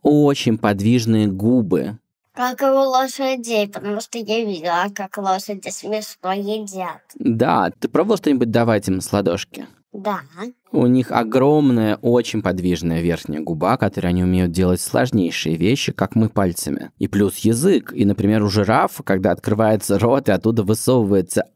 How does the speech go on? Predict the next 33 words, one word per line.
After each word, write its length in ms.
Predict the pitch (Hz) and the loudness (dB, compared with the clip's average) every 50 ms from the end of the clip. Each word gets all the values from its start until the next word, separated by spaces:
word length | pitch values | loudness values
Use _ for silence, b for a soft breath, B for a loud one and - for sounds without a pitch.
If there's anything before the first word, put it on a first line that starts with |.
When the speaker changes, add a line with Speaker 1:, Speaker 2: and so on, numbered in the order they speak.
| - | -6
Speaker 1:
длиннющий 1000 | - 135 139 165 185 208 208 202 202 202 196 185 165 131 113 - - - - 87 | -4 -2 0 2 2 2 4 4 4 4 6 6 4 4 2 0 -4 -2 0 0
язык, 540 | 87 87 90 104 107 104 113 151 208 - - | 0 2 2 0 0 2 2 0 0 0 0
как 200 | - 117 113 - | 0 0 0 2
змея. 640 | 104 107 113 120 139 135 131 101 67 - - - - _ _ _ _ _ - | 0 2 2 4 2 2 2 0 0 0 -4 -8 -14 _ _ _ _ _ -6
И 80 | - 101 | -2 0
он 160 | 98 98 101 | 0 2 2
может 360 | 104 104 104 104 110 107 95 | 2 4 2 2 2 0 0
захватить 760 | 95 110 113 - 107 107 107 104 - - - 123 131 143 - | 0 -2 -2 0 2 0 0 0 -2 -4 0 0 0 0 0
какую-нибудь 540 | - 117 - - 120 117 107 110 107 - 104 | -2 -4 0 0 0 0 0 0 -4 -4 -2
ветку 1000 | 101 95 107 127 127 - _ - 113 107 104 104 101 98 95 95 92 90 87 - | 0 2 2 2 0 -4 _ -2 2 2 4 4 4 4 4 4 4 2 2 0
этим 240 | - 98 - 95 98 | -2 -2 0 0 0
языком, 720 | 95 95 95 - 98 - - - - 95 104 113 120 117 104 | 0 0 0 -2 -4 -4 -4 -2 0 2 2 2 2 0 0
как 180 | - 104 - | -2 -6 -6
такой 220 | - 101 - 107 - | -8 -4 -4 -4 0
целой 180 | - 107 101 | 2 0 0
петлёй 560 | 98 - - 110 - - 107 107 101 98 92 | 0 -2 -4 -4 -2 0 2 2 4 4 2
этого 220 | 87 82 - 85 82 | 2 0 -2 -2 -2
языка, 760 | 82 82 85 82 - 98 - - - 92 95 98 117 135 B B B B B B B B B B B | -2 -2 -2 -2 -2 -4 -4 -2 0 2 2 2 2 0 B B B B B B B B B B B
и 60 | 120 - | -8 -6
потащить 580 | - - - 104 110 - - - 113 104 - | -4 0 0 0 0 0 0 -2 -2 -2 -2
в 100 | 95 98 | -2 0
рот, 380 | 98 107 120 131 135 131 - - | 2 4 4 4 2 0 -2 -6
и 280 | - - 101 98 95 92 | -4 -2 0 2 2 2
ободрать 500 | 82 80 85 87 95 92 95 101 92 - | 2 2 2 0 0 2 0 0 0 0
с 60 | - | 0
неё 160 | 92 90 90 90 | 0 0 0 0
все 240 | - - - 107 | -2 -2 0 0
листья. 440 | 101 98 110 127 160 - - - - 104 | 2 2 2 2 2 0 0 -2 -2 -2
И 20 | |
всё 180 | - - 139 151 | 0 2 2 2
это 160 | 175 - 135 | 2 2 2
он 80 | 131 | 2
делает 380 | 123 127 131 131 131 123 - | 4 4 4 2 2 0 -2